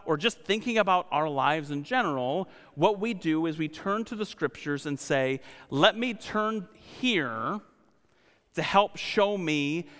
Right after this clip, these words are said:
how things really should be in my life and the world around me. Let me turn to God's word to illuminate and show, how should I view this thing? How should I approach this?"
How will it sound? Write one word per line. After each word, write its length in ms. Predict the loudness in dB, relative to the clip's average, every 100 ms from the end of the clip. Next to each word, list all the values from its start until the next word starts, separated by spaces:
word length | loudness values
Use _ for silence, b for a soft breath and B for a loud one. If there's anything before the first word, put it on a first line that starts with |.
| B
how 280 | 4 4 4
things 500 | -2 -2 0 -2 -6
really 460 | -4 -2 0 -2
should 400 | -4 -6 -8 -8
be 320 | -10 -10 -12 -18 _ _ _ _ _ _ _ _ _ _ _
in 160 | -14 -2
my 200 | 0 2
life 560 | 2 0 -2 -12 -20 _ b b
and 100 | -14
the 80 | -10
world 260 | -4 -2 -2
around 380 | -2 -2 -4 -8
me. 220 | -14 -20 _ _ _ _ _ _ _ _ _ _ _ _ -2
Let 140 | -2
me 100 | -2
turn 320 | -6 -4 -4
to 100 | -4
God's 340 | -4 -2 -2 -6
word 460 | -4 -2 -2 -4
to 160 | -6 -6
illuminate 760 | -4 -4 -2 -2 -2 -4 -4 -8
and 160 | -14 -14
show, 720 | -12 -4 -2 -2 -4 -8 -10 b b b b b
how 160 | 0 0
should 180 | 2 0
I 120 | 0
view 200 | 0 -2
this 220 | -2 -4
thing? 400 | -6 -10 -12 -16 -20 _ _ _ _ _ _ _ _ _
How 100 | -2
should 160 | 0 0
I 60 |
approach 480 | -2 -2 -2 -2 -6
this?" 480 | -4 -4 -6 -18 -20